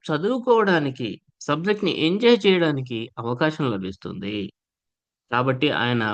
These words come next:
పలు రకాల ఉద్యోగాలు సాధించారు. అయితే group టూ కంటే ఆయన group వన్‌లో మెరుగైనటువంటి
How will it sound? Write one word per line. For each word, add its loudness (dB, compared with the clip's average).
పలు -4
రకాల -2
ఉద్యోగాలు -4
సాధించారు. -10
అయితే 2
group 2
టూ 2
కంటే 0
ఆయన 2
group 0
వన్‌లో 0
మెరుగైనటువంటి -4